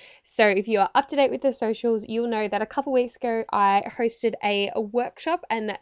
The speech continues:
that's what this topic was all about. So today, what I'm gonna take you through is those eight steps just in a, um, more brief version and a little bit more straightforward.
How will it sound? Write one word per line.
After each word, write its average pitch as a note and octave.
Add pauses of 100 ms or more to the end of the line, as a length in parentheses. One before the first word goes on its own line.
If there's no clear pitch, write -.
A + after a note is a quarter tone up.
that's -
what -
this A#3
topic A3+
was G#3+
all C4
about. A#3+ (420)
So A3+
today, B3+
what A#3+
I'm A#3+
gonna A#3+
take A3
you A3
through A3
is A3
those G#3+
eight G#3
steps -
just -
in A3
a, G3 (320)
um, F#3+ (420)
more G#3+
brief G3+ (100)
version F#3
and F#3+
a A#3
little A3
bit A#3
more B3
straightforward. E4+